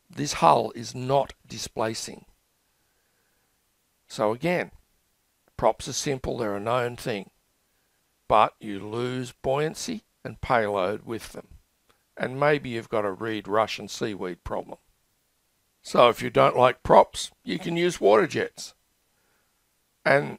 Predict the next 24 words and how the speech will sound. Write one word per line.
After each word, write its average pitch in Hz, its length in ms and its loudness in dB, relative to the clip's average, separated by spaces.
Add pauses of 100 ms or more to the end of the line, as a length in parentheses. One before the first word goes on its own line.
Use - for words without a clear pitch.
(140)
that 156 200 2
would 139 180 -2
probably 156 520 2
be 110 440 2
the 113 140 -6
logical 107 540 -2
solution 104 640 -6
these 90 260 -8
days. - 460 -4 (1120)
Water 113 280 0
jets 123 520 -2 (220)
provide 101 400 0
good 107 180 -8
thrust, - 500 2 (220)
steering, 156 680 -2 (640)
and 110 580 -2
they're 123 180 0
reversible. 127 640 0 (1900)
And 123 200 0
they 113 160 4
require 113 520 6
less 120 420 0
hull 123 500 2
cutout, 85 560 -6